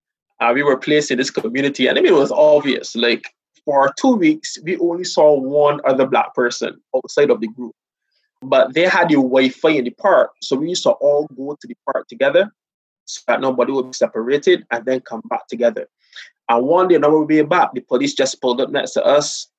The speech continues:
They stopped. Nobody in the group could play, could speak Spanish. So we had Genesis. She's from Nicaragua as well. She was interpreting from us. And as a team leader, I'm asking, "What is he saying?" And the, the policeman is shouting. He's screaming at the top, "Why are these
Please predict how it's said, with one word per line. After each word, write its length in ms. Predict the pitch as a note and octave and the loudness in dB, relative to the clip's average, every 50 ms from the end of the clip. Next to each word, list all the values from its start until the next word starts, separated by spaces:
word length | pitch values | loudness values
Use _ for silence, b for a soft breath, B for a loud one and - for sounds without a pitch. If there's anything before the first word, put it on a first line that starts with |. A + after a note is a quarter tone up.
| _ - | _ -8
They 80 | A2 | -8
stopped. 460 | A2 - - B2+ B2 C3 - - - _ _ _ _ | -8 -4 0 2 2 2 2 0 -2 _ _ _ _
Nobody 360 | C3 C#3 D3 D3 C3+ C3 C#3+ | -2 0 0 2 2 2 2
in 80 | C#3 C3+ | 2 0
the 40 | B2 | -2
group 240 | B2+ C#3 C#3+ B2+ - _ | -4 -6 -8 -8 -8 _
could 140 | C3 - | -16 -14
play, 220 | _ C3 C3+ C3+ C3 A2+ - | _ -4 -2 -2 -2 -4 -8
could 100 | C3 B2 | -10 -10
speak 300 | - - - C3 - - | -10 -10 -10 -10 -10 -10
Spanish. 580 | - - C3 A#2+ A#2+ B2+ C#3+ C#3 - - - _ _ _ _ _ _ _ _ | -6 -2 -2 0 0 0 -2 -2 -4 -12 -18 _ _ _ _ _ _ _ _
So 320 | - - C#3+ B2+ B2 A#2+ | -4 0 2 4 4 4
we 120 | A#2+ C3 C#3 | 4 2 0
had 320 | C#3 C3+ C3+ C3 B2+ A#2 | 0 2 2 2 2 0
Genesis. 540 | A2 C3 B2+ C3+ C3+ - D3+ C3 - - - | 0 0 0 0 -2 0 -2 -2 -2 -2 -4
She's 160 | - C#3 C3+ | -4 -6 -4
from 320 | - B2+ A#2 A#2+ A#2+ - - | -2 -4 -4 -4 -8 -12 -10
Nicaragua 500 | - B2 A2+ - - B2+ B2+ C3 B2+ B2+ | -8 -8 -6 -4 0 0 2 2 4 2
as 120 | B2 A2+ A2+ | 2 2 2
well. 120 | B2+ B2+ | 0 0
She 120 | B2+ - C#3 | 0 0 -2
was 140 | A#2+ A2 | -4 -4
interpreting 640 | - - A2 A2 - - B2 A#2+ - A#2+ - - B2 A2 | -4 -8 -12 -8 -2 -2 -2 -2 -4 -10 -12 -12 -12 -10
from 180 | - A2 A2 A2+ | -10 -10 -6 -4
us. 240 | B2+ C#3 - - - _ _ _ _ _ | -4 -4 -4 -8 -14 _ _ _ _ _
And 120 | A#2+ B2 - | -2 0 0
as 140 | - A#2 A#2 | 0 0 -2
a 60 | A#2+ | -2
team 220 | A2 - C3+ B2 B2 | -4 -4 -6 -4 -4
leader, 180 | C#3+ D3+ C#3+ | -2 -2 -2
I'm 100 | C3 C3 - | -2 -2 -2
asking, 340 | B2+ C3 A#2+ - - - C3 | -4 -4 -4 -4 -6 -8 -4
"What 140 | C3+ - - | -4 -4 -6
is 80 | - - | -6 -8
he 60 | C3+ | -10
saying?" 340 | C3 - - G#3 E3+ A#2 - - _ _ _ _ _ _ _ _ _ | -6 -2 0 0 0 -2 -4 -10 _ _ _ _ _ _ _ _ _
And 360 | - B2+ B2 A#2+ A#2+ A#2+ A#2 - | -2 0 0 0 0 -2 -4 -10
the, 120 | - B2 C3 - | -16 -18 -12 -12
the 60 | B2+ | -12
policeman 440 | - - - E3 F3+ - F3+ F3+ E3 | -12 -8 -6 -4 -4 -2 -2 -4 -4
is 80 | C3+ - | -4 -4
shouting. 600 | - - - - - - G3+ - - - C3+ B2 | -4 -4 -2 0 2 2 2 0 -2 -6 -8 -8
He's 140 | C3 C3 - | -8 -10 -12
screaming 320 | - - A3 G3 F#3+ F3+ D3+ | -12 -8 -8 -6 -6 -6 -6
at 60 | - | -8
the 40 | C3 | -8
top, 160 | - - - - _ _ _ | -10 -10 -12 -12 _ _ _
"Why 200 | D3 G#3+ A3+ G3+ | -2 0 2 2
are 100 | F#3+ E3+ | 2 2
these 200 | F#3 G#3 - | 0 -4 -6